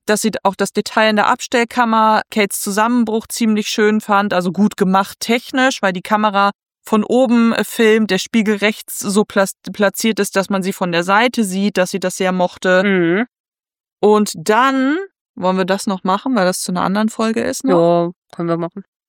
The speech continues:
Speaker 1: Und dann haben wir noch nachträglich von Arrow Ace Kate Mom etwas zu Folge vier. Also wir reisen noch mal ein bisschen in die Vergangenheit.
Speaker 2: Mhm.
Speaker 1: Sie schreibt nämlich, dass sie ein bisschen hinterherhängt und jetzt grad erst Part eins zu Folge vier gehört hat, aber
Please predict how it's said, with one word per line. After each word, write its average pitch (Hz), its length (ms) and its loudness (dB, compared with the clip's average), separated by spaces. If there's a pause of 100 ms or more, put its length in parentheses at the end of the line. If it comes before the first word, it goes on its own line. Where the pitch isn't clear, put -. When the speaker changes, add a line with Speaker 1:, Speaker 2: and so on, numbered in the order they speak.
(400)
Speaker 1:
Und 208 180 2
dann 285 160 2
haben 302 140 2
wir 277 100 2
noch 247 220 0
nachträglich 254 800 0
von 220 400 0
Arrow 196 300 0
Ace 214 300 -2
Kate 180 380 -2
Mom 170 320 0
etwas 233 340 -4
zu - 160 -4
Folge 233 360 0
vier. 349 420 0
Also 180 320 0
wir 185 100 2
reisen 196 280 0
noch 185 100 -2
mal 190 180 -2
ein 180 120 -2
bisschen 214 320 -2
in 208 140 -2
die 202 100 -2
Vergangenheit. 156 840 -2
Speaker 2:
Mhm. 175 380 -4
Speaker 1:
Sie 220 120 -2
schreibt 254 340 -2
nämlich, 226 300 0
dass 214 180 0
sie 233 80 -2
ein 214 100 2
bisschen 214 320 0
hinterherhängt 254 840 0
und 208 140 -2
jetzt 208 200 -2
grad 202 240 -2
erst 185 180 -2
Part - 260 -2
eins 190 220 -4
zu 214 120 -6
Folge 190 300 -4
vier 269 280 0
gehört 240 500 0
hat, 233 220 0 (460)
aber 202 420 2